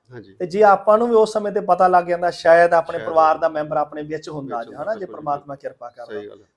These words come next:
Speaker 2: ਤੇ ਅੱਜ ਆਪਾਂ ਲੋਕਾਂ ਨੂੰ ਕੀ ਸੁਨੇਹਾ ਦੇਣਾ ਚਾਹੁੰਦੇ, ਜਿਹੜੀ ਸੱਚੀ ਜਾਣਕਾਰੀ ਹੈ ਲੋਕਾਂ ਨੂੰ
Speaker 1: ਲੋਕਾਂ
Speaker 2: ਸਾਂਝੀ
Speaker 1: ਨੂੰ ਆਪਾਂ
Speaker 2: ਕਰਨੀ?
Speaker 1: ਇਹੋ ਜਾਣਕਾਰੀ, ਅਮ, ਸੁਨੇਹਾ ਦੇਣਾ ਚਾਹੁੰਦੇ ਹਾਂ ਜੀ, ਤੁਸੀਂ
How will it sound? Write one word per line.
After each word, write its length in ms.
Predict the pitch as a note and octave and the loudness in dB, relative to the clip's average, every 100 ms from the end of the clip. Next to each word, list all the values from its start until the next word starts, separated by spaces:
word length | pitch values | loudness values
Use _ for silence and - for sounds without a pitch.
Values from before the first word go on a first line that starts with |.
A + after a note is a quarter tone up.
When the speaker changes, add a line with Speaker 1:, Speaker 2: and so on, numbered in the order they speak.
| _ | _
Speaker 2:
ਤੇ 160 | F#3+ G#3 G3 | -8 2 4
ਅੱਜ 160 | G#3+ A#3 | 4 2
ਆਪਾਂ 220 | A3+ A#3+ | 0 0
ਲੋਕਾਂ 400 | A3+ G3 G3 A3 | 0 -2 0 0
ਨੂੰ 120 | A3+ | 0
ਕੀ 300 | A3+ - A3 | -6 -8 -8
ਸੁਨੇਹਾ 240 | G#3+ G#3 A3 | -6 -2 -2
ਦੇਣਾ 240 | F#3 E3+ | 0 -2
ਚਾਹੁੰਦੇ, 240 | D3+ E3+ | -4 -6
ਜਿਹੜੀ 180 | F3 A#3 | -4 -6
ਸੱਚੀ 400 | C4 G#3+ G#3 A#3+ | 0 0 0 -2
ਜਾਣਕਾਰੀ 460 | G#3+ G3 F3+ E3 D3 | 0 0 0 -2 0
ਹੈ 40 | |
ਲੋਕਾਂ 280 | C#3+ C#3+ C#3+ | -4 -4 -8
ਨੂੰ 60 | C#3 | -10
Speaker 1:
ਲੋਕਾਂ 140 | C#3+ | -8
Speaker 2:
ਸਾਂਝੀ 120 | D#3 | -8
Speaker 1:
ਨੂੰ 60 | E3+ | -10
ਆਪਾਂ 120 | C#3 | -12
Speaker 2:
ਕਰਨੀ? 100 | D3+ | -12
Speaker 1:
ਇਹੋ 200 | D3 E3+ | -12 -12
ਜਾਣਕਾਰੀ, 380 | D3+ C#3+ C#3 C#3 | -12 -12 -12 -18
ਅਮ, 460 | C3 C#3 A#2+ C3+ | -18 -20 -20 -20
ਸੁਨੇਹਾ 260 | B2+ A#2+ B2 | -20 -16 -14
ਦੇਣਾ 220 | B2+ A#2+ | -12 -14
ਚਾਹੁੰਦੇ 260 | A2+ A#2+ B2+ | -14 -14 -14
ਹਾਂ 60 | |
ਜੀ, 160 | B2+ C#3 | -16 -20
ਤੁਸੀਂ 640 | C3+ A#2 C3+ C3+ C#3 C#3 | -20 _ -18 -14 -14 -16